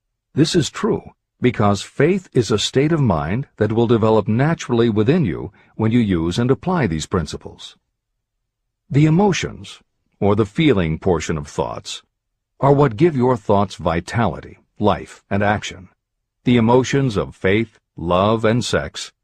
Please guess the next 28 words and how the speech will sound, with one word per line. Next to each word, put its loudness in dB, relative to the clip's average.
when 2
mixed 0
with 0
any 0
thought 0
impulse, -6
give 2
it 0
even 0
greater 0
action. -6
All 4
thoughts -2
that 0
have 0
been 2
emotionalized, -2
given 0
feeling, -4
and 2
mixed -2
with 0
faith, -4
absolute 0
belief 0
in 2
your 4
ability, -4